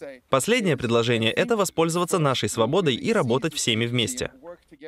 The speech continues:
Я не только про компании, но и про страны. Нам очень нужно общее позитивное видение будущего.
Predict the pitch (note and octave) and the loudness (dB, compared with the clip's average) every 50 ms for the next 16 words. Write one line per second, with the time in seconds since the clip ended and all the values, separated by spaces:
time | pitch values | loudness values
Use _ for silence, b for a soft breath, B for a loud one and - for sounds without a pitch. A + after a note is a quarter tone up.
0 | D#3+ E3+ E3 D3 C3+ C3 B2+ B2+ B2+ C#3+ E3 F3 _ - D#3 - _ _ _ _ | -16 -16 -16 -16 -16 -16 -18 -20 -20 -20 -20 -20 _ -20 -20 -20 _ _ _ _
1 | _ _ _ - - - B2 - - A#2+ A#2+ C#3 D3 D#3 D#3+ - E3+ D3+ C#3+ D3 | _ _ _ -20 -20 -20 -18 -8 -4 0 2 2 2 2 2 2 0 2 2 0
2 | B2 C#3+ C3+ D#3 C#3+ D3 C#3+ G3+ G3+ F#3+ D#3+ B2 A2+ A#2 B2 C3+ C3+ C3+ A#2+ - | 0 0 2 2 0 0 2 0 2 2 2 2 0 0 0 0 0 0 0 0
3 | D3 D3 - - F3+ F3 D3 A#2 G#2 - D#3 D3 C3+ C3 B2 B2 A#2+ A#2+ B2 B2 | -2 -2 0 0 0 0 2 0 -2 -6 -10 -12 -14 -16 -12 -6 -2 0 2 2
4 | C3 C#3 C3 - - C3+ C3+ C3+ B2 A2 A2 A#2 B2+ D#3 D#3+ - - B2 G#2 F#2+ | 2 2 0 0 0 0 0 0 0 0 0 2 2 2 0 0 0 0 0 0
5 | A#2 G2+ A2+ A2 C3 C#3+ C#3+ D3+ D3+ D3+ C#3+ A#2+ G#2 G2+ G#2+ G#2+ A2+ A#2 B2+ C3 | 0 -2 -2 -4 -2 -2 -2 0 0 0 0 0 -2 -2 -2 -2 0 0 0 0
6 | D3 D3 B2+ A2 - - - G2+ G#2 A#2+ | 0 -2 -2 -2 -2 -2 -2 -2 -2 -2